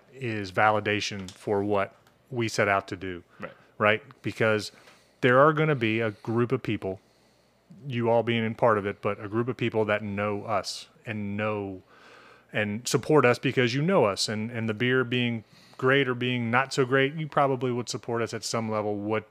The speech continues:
Speaker 1: whatever that might be. But for people that don't know us and have any connection to us, to, to have the support of them,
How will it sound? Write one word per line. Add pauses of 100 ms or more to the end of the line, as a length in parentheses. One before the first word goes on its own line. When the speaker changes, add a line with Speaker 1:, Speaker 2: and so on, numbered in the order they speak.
(100)
Speaker 1:
whatever
that
might
be. (520)
But
for
people
that
don't
know
us
and
have
any
connection
to
us, (520)
to,
to
have
the
support
of
them,